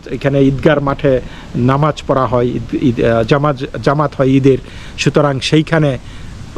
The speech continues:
পূজা করা যাবে না, কিন্তু তারা তাদের ধর্মীয় অনুষ্ঠান করতে পারবে, আমরা আমাদের ধর্মীয় অনুষ্ঠান করতে পারবো না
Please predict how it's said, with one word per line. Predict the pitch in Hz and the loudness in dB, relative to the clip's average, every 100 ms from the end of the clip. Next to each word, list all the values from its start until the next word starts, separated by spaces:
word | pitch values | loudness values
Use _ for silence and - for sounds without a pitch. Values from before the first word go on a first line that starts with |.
| - | 0
পূজা | 147 160 | 2 2
করা | 143 123 | 2 0
যাবে | 113 104 101 | 0 -4 -4
না, | 85 - | -8 -8
কিন্তু | 123 - | -8 -2
তারা | 156 180 240 | 2 2 2
তাদের | 220 196 180 | 2 2 2
ধর্মীয় | 156 160 170 | 2 2 2
অনুষ্ঠান | 156 147 - 139 | 2 0 -2 0
করতে | 143 - 131 | 0 0 0
পারবে, | 127 120 131 - - | 0 0 -4 -6 -8
আমরা | - 139 147 180 | -2 -2 2 0
আমাদের | 160 143 127 | 2 2 2
ধর্মীয় | 123 120 120 | 2 0 0
অনুষ্ঠান | 113 110 117 104 | -2 -2 -4 -4
করতে | 104 - | -6 -6
পারবো | 101 104 - | -6 -6 -6
না | - | -8